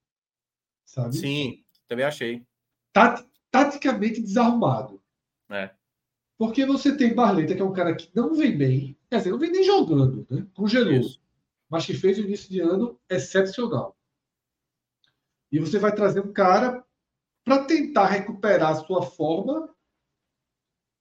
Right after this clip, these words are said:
Speaker 1: na posição que ele não joga. Que é, ele não vai jogar na frente de Eric.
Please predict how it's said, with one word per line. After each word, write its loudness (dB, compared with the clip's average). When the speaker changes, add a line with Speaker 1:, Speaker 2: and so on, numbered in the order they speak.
Speaker 1:
na 0
posição 6
que 0
ele 4
não 2
joga. 4
Que -4
é, -4
ele 0
não -2
vai 2
jogar -4
na -6
frente -14
de -6
Eric. -12